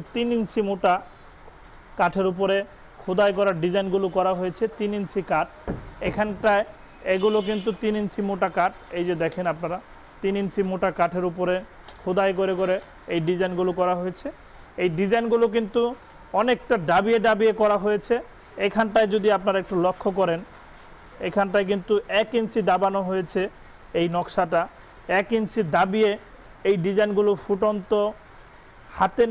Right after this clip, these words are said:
নকশায় এটা ফুটিয়ে তোলা হয়েছে। দেখতে পাচ্ছেন ফুলের কারুকাজগুলো আপনারা দেখেন, এগুলো কিন্তু হাত ধারা ডিজাইন করা, একদম ফুটন্ত গোলাপের মতো এই ডিজাইনগুলো ফুটিয়ে তোলা হয়েছে। দেখতে পাচ্ছেন গোল্ডেনের কম্বিনেশনে ন্যাচারাল লেকার পলিশ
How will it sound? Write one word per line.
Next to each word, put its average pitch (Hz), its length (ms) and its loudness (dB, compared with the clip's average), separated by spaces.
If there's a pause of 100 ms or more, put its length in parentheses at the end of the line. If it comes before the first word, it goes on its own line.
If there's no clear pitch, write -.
নকশায় 208 420 2
এটা 180 200 0
ফুটিয়ে 185 320 0
তোলা 185 240 2
হয়েছে। 185 280 -4 (420)
দেখতে 165 280 -6
পাচ্ছেন 175 260 -2 (120)
ফুলের 185 280 -2 (100)
কারুকাজগুলো 180 680 0
আপনারা 170 220 -2 (120)
দেখেন, 160 240 -6 (480)
এগুলো 185 200 0 (100)
কিন্তু 190 260 -2 (520)
হাত 190 160 4 (100)
ধারা 214 200 4 (100)
ডিজাইন 196 240 0 (100)
করা, 180 140 4 (280)
একদম 180 260 -2 (100)
ফুটন্ত 202 400 -4 (140)
গোলাপের 190 400 0
মতো 190 240 -4
এই 160 100 -2
ডিজাইনগুলো 165 420 -4 (100)
ফুটিয়ে 160 320 -4
তোলা 160 240 0
হয়েছে। 160 280 -4 (760)
দেখতে 160 300 -10
পাচ্ছেন 165 300 -10 (580)
গোল্ডেনের 240 520 4
কম্বিনেশনে 240 600 0 (480)
ন্যাচারাল 220 520 4
লেকার 190 340 2
পলিশ 220 200 0